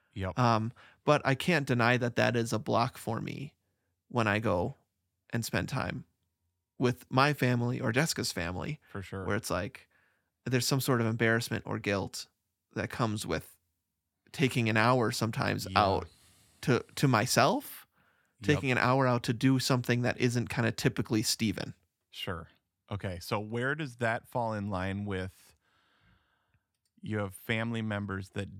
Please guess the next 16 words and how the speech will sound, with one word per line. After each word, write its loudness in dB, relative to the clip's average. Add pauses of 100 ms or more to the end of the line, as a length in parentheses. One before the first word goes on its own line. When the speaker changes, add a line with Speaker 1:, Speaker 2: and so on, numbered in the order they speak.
(180)
Speaker 1:
don't -2
run -2
or -4
aren't -2
active -8 (720)
Speaker 2:
Right. 2
Speaker 1:
that -4
maybe 0
Speaker 2:
Sure. 4
Speaker 1:
wish -6
they -6 (140)
did -4
or -4
were, -4 (1160)
and -4
then -4